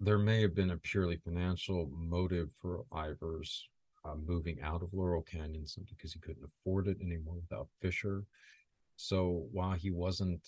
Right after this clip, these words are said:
at least reportedly, desperate for money, uh, he was not able to maintain the same lifestyle that he had had previously with his studio executive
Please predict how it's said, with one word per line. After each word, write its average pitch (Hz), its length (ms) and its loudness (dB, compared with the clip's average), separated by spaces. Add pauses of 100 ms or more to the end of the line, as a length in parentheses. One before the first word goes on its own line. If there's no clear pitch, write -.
at - 80 -14
least 82 280 -6
reportedly, 98 680 0 (120)
desperate 90 500 -2
for - 80 -10
money, 71 500 -8 (800)
uh, 78 220 -6
he 78 420 -10 (480)
was 76 120 -12
not 73 220 -6
able 80 260 -4
to 80 80 -6
maintain 85 540 -2
the 82 60 -4
same 80 380 -4
lifestyle 76 680 -4
that 78 120 -6
he 82 100 -6
had 73 120 -8
had 87 400 0
previously 71 720 -8
with 80 200 -10
his 80 220 -8
studio 85 540 -8
executive 73 640 -8